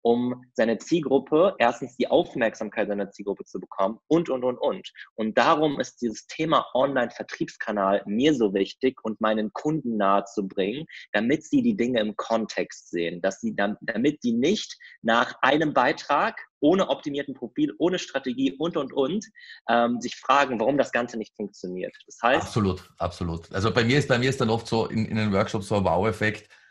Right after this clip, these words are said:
Speaker 2: oder, oder so, auch die Leute schauen und betreten, wenn ich erkläre das, wie die Inhalte, die man postet und das eigene Netzwerk auch zusammenhängen. Also das brauchen wir nicht
Speaker 1: Ja.
Speaker 2: drüber sprechen, aber weißt eh halt, wenn
Speaker 1: Ja.
Speaker 2: du, du, du postest für Rechtsanwälte <laughs> und hast,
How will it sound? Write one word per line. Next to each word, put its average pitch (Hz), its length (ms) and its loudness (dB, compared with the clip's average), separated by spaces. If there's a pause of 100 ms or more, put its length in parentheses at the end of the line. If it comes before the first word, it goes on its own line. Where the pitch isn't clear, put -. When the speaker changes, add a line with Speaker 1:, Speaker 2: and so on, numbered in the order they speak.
(140)
Speaker 2:
oder, 98 460 2
oder 98 220 2
so, 95 320 -2
auch 95 260 -4
die - 100 -8
Leute 95 180 2
schauen 95 200 0
und 98 80 0
betreten, 95 400 -2
wenn 95 80 0
ich 95 80 -4
erkläre 92 320 -2
das, 90 180 -2 (340)
wie 101 320 2 (280)
die 110 160 0
Inhalte, 113 260 2
die 104 80 0
man 104 160 0
postet 101 540 -2
und 98 120 -4
das 104 100 -2
eigene 107 240 2
Netzwerk 101 340 0
auch 87 100 0
zusammenhängen. 82 760 -4
Also 104 180 0
das - 160 -10
brauchen 107 240 2
wir 107 80 2
nicht 104 100 0
Speaker 1:
Ja. - 60 -8
Speaker 2:
drüber 101 140 -2
sprechen, 98 340 -2
aber 98 160 2
weißt 104 180 -2
eh 120 120 2
halt, 98 140 2
wenn 104 100 2
Speaker 1:
Ja. 104 80 2
Speaker 2:
du, 107 140 -2 (280)
du, 110 100 2
du 107 140 2
postest 127 400 2
für 120 80 2
Rechtsanwälte 131 560 2
<laughs> - 20 4
und 156 180 6
hast, 147 240 4